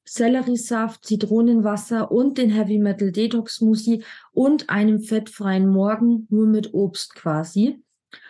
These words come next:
Und, ähm, ja, erst später am Tag dann mit Fetten und Kohlenhydraten und so weiter, also Kartoffeln, Gemüse und andere Sachen.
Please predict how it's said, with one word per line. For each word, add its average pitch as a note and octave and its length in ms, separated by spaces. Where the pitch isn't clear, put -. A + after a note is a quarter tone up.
Und, A3 500
ähm, G#3 280
ja, G3+ 180
erst G3+ 320
später A3 340
am G#3 180
Tag G3+ 360
dann F#3 340
mit G3+ 220
Fetten G#3+ 500
und G3 280
Kohlenhydraten F#3+ 840
und F#3 180
so F3+ 160
weiter, G3 320
also F3 220
Kartoffeln, G3+ 560
Gemüse G3 480
und F3 120
andere G3+ 340
Sachen. F#3 500